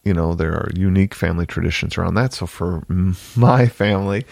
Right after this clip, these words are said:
something my daughter and I started was this idea of there's B Day for birthday. Then we have Z Day. Z Day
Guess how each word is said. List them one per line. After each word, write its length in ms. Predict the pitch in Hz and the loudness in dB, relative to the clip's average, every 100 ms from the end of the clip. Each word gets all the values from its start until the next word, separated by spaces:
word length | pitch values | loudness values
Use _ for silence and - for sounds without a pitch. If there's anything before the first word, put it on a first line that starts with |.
| - - - | -18 -20 -12
something 320 | - 104 104 | -4 -2 0
my 140 | 98 90 | 0 0
daughter 320 | 87 87 87 | 0 -2 -2
and 100 | 87 | -2
I 120 | 87 | -2
started 580 | 90 - 87 85 85 - - | -4 -4 -2 0 -2 -4 -8
was 680 | 90 85 82 80 80 - - | -2 0 2 0 -2 -6 -6
this 220 | 87 87 | -2 0
idea 320 | 82 87 85 80 | 0 2 0 0
of 420 | - 92 85 80 - _ - - _ _ _ - _ - - - _ - | -2 0 0 -2 -8 _ -20 -20 _ _ _ -20 _ -14 -14 -18 _ -6
there's 280 | 82 82 | -2 -2
B 240 | 82 131 135 | 2 4 6
Day 280 | 87 90 113 | 4 2 -4
for 160 | - 90 | -8 -4
birthday. 460 | 104 107 - 117 139 - - - _ _ - | -2 -2 -2 -4 -4 -8 -10 -16 _ _ -8
Then 580 | 95 104 107 101 101 95 | 0 2 2 2 0 0
we 140 | 98 | 0
have 540 | 95 95 95 95 92 85 - | 2 2 2 2 0 -2 -4
Z 380 | 87 87 104 135 | -4 2 2 4
Day. 460 | 90 50 50 95 _ 156 | 2 2 -4 -8 _ -6
Z 280 | 92 92 123 | -2 2 4
Day 300 | 120 98 95 | 4 2 2